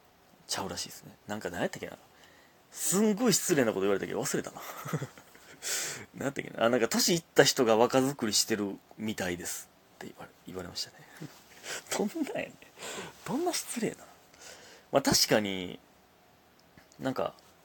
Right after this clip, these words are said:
おしゃれな大学生みたいになってまうんかな。三十でデビューって遅すぎるんか。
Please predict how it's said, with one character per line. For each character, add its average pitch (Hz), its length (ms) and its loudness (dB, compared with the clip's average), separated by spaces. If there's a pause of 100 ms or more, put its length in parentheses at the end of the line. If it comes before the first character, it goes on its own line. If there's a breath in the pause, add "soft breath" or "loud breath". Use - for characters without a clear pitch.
(400)
お 190 60 2
し - 100 8
ゃ 403 60 10
れ 359 80 8
な 151 140 8
大 131 200 10
学 143 160 8
生 117 200 2
み 95 80 -6
た 95 60 0
い - 20 -4
に 87 40 -4
な 90 60 -4
っ - 20 -12
て - 80 -10
ま 107 120 2
う - 20 2
ん 95 80 -4
か 87 140 -14
な。 87 60 -18 (1120 soft breath)
三 381 340 4
十 214 200 6
で 107 120 2
デ 123 200 6
ビ 123 100 2
ュ - 0 -
ー - 40 0
っ - 20 -20
て - 60 -4
遅 247 240 2
す 302 140 2
ぎ 240 80 2
る 165 80 0
ん 95 80 -4
か。 - 140 -8